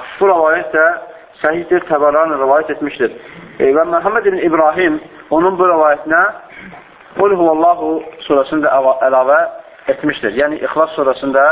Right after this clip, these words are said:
əlavə etmişdir ki, kim hər namazdan sonra İxla-, e, e, Ayətül Kürsü və İxlası oxuyarsa, həmin deyilən savabın aid olar. Və rivayət də səhihdir. Yeddinci zikir namazdan sonra Uqbə ibn Amr deyir ki, Peyğəmbər sallallahu əleyhi və səlləm mənə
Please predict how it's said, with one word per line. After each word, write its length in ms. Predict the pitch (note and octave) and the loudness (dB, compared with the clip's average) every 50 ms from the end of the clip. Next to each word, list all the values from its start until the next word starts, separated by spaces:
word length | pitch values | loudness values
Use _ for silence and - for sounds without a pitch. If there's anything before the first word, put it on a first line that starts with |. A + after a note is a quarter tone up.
| E3 - - - - - - | 0 -2 -10 -18 -20 -18 -6
əlavə 380 | - - C3 D3 D3+ D#3+ D#3 | -2 0 0 2 0 0 -4
etmişdir 260 | D#3 D3+ C#3 - E3 | -4 -8 -10 -10 -12
ki, 140 | - - - - | -10 -10 -6 -2
kim 140 | E3+ D#3 D3+ | -2 0 0
hər 140 | D#3+ D3+ D3 | 0 -2 0
namazdan 320 | C#3+ C#3+ C#3 C#3+ C#3+ - | -2 -2 -2 -4 -6 -10
sonra 180 | D3 C#3 - C#3+ | -12 -18 -20 -16
İxla-, 280 | - C#3+ C#3+ D3 - | -4 0 0 0 0
e, 100 | - C3+ - - - - - | 0 -4 -8 -8 -12 -16 -10
e, 140 | - C#3 C#3 C3 C3 B2+ A#2+ - C3+ C#3+ | -2 0 2 2 2 2 0 2 2 2
Ayətül 260 | D3+ D3+ D#3 D3 - | 2 0 -2 -6 -6
Kürsü 260 | - C#3+ C#3 E3 D#3+ | -6 -4 -4 0 0
və 100 | D#3 C3 C3 | 0 -2 -2
İxlası 280 | - C3+ C3 - D3+ C#3+ | -2 -2 -2 0 0 -2
oxuyarsa, 400 | D3 D3 D3 D3 C#3 - D3+ D#3+ F3+ G#3 - - - - - - - - - - - - | 0 2 2 2 2 2 0 0 0 -2 -6 -12 -18 -20 -20 -20 -20 -20 -20 -20 -20 -10
həmin 340 | - C#3+ C#3+ D#3+ F3 E3+ D3+ | -6 -4 -2 -2 -2 0 0
deyilən 320 | D3 C#3+ C#3 D#3 D#3 - | 0 2 2 0 -2 0
savabın 320 | - C#3 C3+ C3+ C#3+ C#3 C3 | 0 0 0 2 0 0 2
aid 240 | C3 C#3 D3+ D#3 - - - - - - - - | 2 0 0 -4 -10 -16 -20 -20 -20 -20 -20 -6
olar. 340 | - C#3+ C3 B2+ B2 A#2+ A#2+ - - - - - - - - B2+ | -2 0 2 2 2 0 -2 -4 -10 -16 -20 -20 -20 -20 -20 -10
Və 200 | A#2+ D#3+ E3+ F3+ E3 - | -4 0 0 0 0 0
rivayət 400 | D3 D3 C#3 C#3+ D#3+ E3+ - - | -2 -2 0 0 0 0 -2 -2
də 140 | D3+ D3 D#3 D#3+ - - - - - - - - - - - - | 0 0 0 0 -2 -6 -16 -20 -20 -20 -20 -20 -20 -20 -12 -8
səhihdir. 480 | - D3 D3+ D#3+ D3+ - B2 G#2+ - - - - - - - - | -6 -2 -2 -2 -2 -2 -4 -6 -6 -10 -16 -20 -20 -20 -4 -4
Yeddinci 460 | F3 F#3 F#3 F#3 G3+ F#3+ F3 A3+ A3+ E3+ - - - - - - - - - - - | -2 -2 -2 -2 -4 -2 0 0 0 0 -2 -6 -12 -16 -18 -18 -20 -20 -20 -12 -8
zikir 380 | C#3 C#3+ D#3 F3+ F3 F3 D#3+ C#3+ | -4 -2 -2 -2 -2 -2 -4 -4
namazdan 320 | D3 C#3+ D3 C#3+ E3 F3 | -2 -2 -2 0 -2 -2
sonra 280 | E3+ F3 F3 D#3+ C3+ A3 | 0 0 0 2 2 0
Uqbə 240 | A3 - F#3+ F3 F3 | 2 0 0 0 0
ibn 120 | E3+ E3 | 0 0
Amr 300 | E3 F3 F3 E3+ D#3+ D3 D3+ | 0 0 0 -2 -4 -2 -2
deyir 220 | D#3 E3+ E3 D#3 | 0 0 -2 -2
ki, 80 | D#3 D3 | -6 -4
Peyğəmbər 460 | - D#3+ D3 C#3+ D3 C#3+ D#3 D#3+ D#3 D#3+ | -2 0 0 0 2 0 0 0 0 -2
sallallahu 280 | D3 C#3+ D3+ D#3 D3 | -2 0 0 0 0
əleyhi 40 | D3+ | 0
və 60 | E3 | 0
səlləm 180 | D#3 D#3+ D3 C#3+ | 0 0 0 0
mənə 220 | C#3+ C#3+ D#3 E3+ | 0 2 2 2